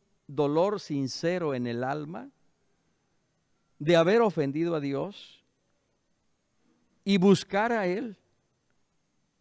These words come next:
para suplicar su perdón, con la convicción de no volver a hacerlo. El Señor Jesús le dijo en alguna ocasión,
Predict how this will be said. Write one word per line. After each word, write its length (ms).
para 200
suplicar 640
su 360
perdón, 500
con 180
la 100
convicción 680
de 180
no 180
volver 480
a 80
hacerlo. 420
El 140
Señor 320
Jesús 540
le 160
dijo 280
en 100
alguna 360
ocasión, 600